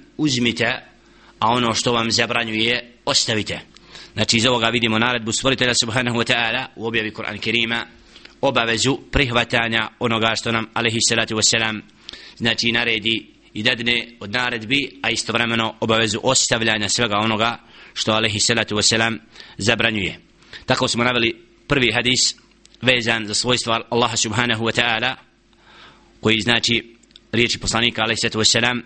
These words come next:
"Yanzilu rabbuna ila samai dunya kulla layla, hina yabqa thuluthu al-layl al-akhir, fa yaqul: 'Man yad'uni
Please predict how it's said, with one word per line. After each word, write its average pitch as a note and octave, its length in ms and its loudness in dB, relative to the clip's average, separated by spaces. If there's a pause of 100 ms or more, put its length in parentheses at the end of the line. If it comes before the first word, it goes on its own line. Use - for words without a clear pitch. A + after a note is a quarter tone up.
"Yanzilu A#2+ 460 2
rabbuna A#2 380 2
ila A2+ 140 0
samai A#2+ 340 0
dunya A#2 560 2
kulla B2 280 2
layla, G#2+ 320 2 (1000)
hina B2+ 180 4
yabqa A2+ 520 2 (200)
thuluthu B2 300 2
al-layl A2+ 460 2 (100)
al-akhir, B2 380 0 (540)
fa - 120 0
yaqul: A#2 440 0 (460)
'Man C#3 200 4
yad'uni A2+ 800 2